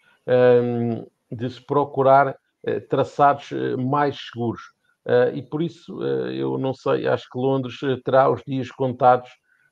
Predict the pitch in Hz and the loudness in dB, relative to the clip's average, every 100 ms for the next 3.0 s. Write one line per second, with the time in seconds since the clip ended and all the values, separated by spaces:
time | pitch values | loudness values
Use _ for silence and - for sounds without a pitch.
0 | - 127 127 131 127 127 131 - 135 120 | 2 6 8 8 8 4 0 0 -2 -2
1 | 139 127 120 127 123 123 127 120 - 123 | -4 -6 -2 -2 -2 -2 -6 -6 2 4
2 | 120 117 123 117 - 113 120 104 - | 4 2 2 2 0 -4 -2 -4 -6